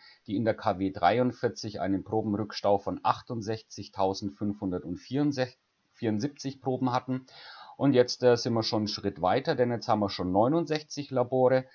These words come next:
in der vierundvierzigsten K W, die einen Rückstau von achtundneunzigtausendneunhunderteinunddreißig Proben verzeichnen. Das heißt also, das R K I, das L G L,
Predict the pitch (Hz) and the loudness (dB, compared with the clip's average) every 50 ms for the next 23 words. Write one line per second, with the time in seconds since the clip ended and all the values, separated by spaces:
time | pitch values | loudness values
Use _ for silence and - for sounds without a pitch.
0 | _ - - _ - 117 113 123 120 - - 123 120 117 110 - 120 110 - - | _ -20 -20 _ -6 -2 -2 -2 -2 -2 -2 0 0 0 0 -2 -4 -4 -4 -8
1 | 113 107 - - 117 110 104 113 110 95 95 101 98 98 - - - _ _ - | -10 -10 -8 -6 -6 -6 -2 -2 -2 0 0 0 -2 -2 -6 -20 -20 _ _ -2
2 | - 92 113 117 113 110 107 101 101 - - - - 98 98 - - - - - | 0 2 2 4 2 2 2 2 0 -2 -4 0 2 2 2 2 -4 -8 -2 0
3 | 95 - - _ - 123 110 107 107 107 104 - 110 - - - 87 85 87 - | -2 -2 -2 _ -4 -2 0 0 -2 -2 -4 -8 -12 -14 -4 -2 -2 -2 0 -4
4 | 101 92 - 95 90 90 90 90 98 101 98 98 92 _ - 80 78 82 87 87 | -6 -6 -4 -2 -2 -2 -2 -4 -4 -4 -4 -4 -6 _ -8 -8 -6 -6 -6 -6
5 | - - 82 80 80 - - 87 - _ _ - 87 82 78 82 80 - - 98 | -6 -6 -6 -6 -6 -8 -14 -18 -18 _ _ -8 -6 -6 -6 -8 -10 -6 -8 -8
6 | - - - 76 71 73 80 80 71 71 _ _ _ - - - - - 127 127 | -8 -4 -4 -4 -4 -4 -8 -12 -12 -14 _ _ _ -20 -20 -20 -4 -2 0 8
7 | 143 135 135 135 - - 117 104 107 110 - - 123 123 - 139 139 - - 151 | 8 8 8 8 2 -2 -2 0 -2 -6 -2 0 -2 -2 0 -4 -4 -2 -2 -2
8 | 120 110 - 113 107 - - 131 131 120 127 117 - - 127 127 107 98 | -2 -2 -4 -8 -12 -4 -2 -2 -2 -2 -4 -8 -2 2 2 2 2 0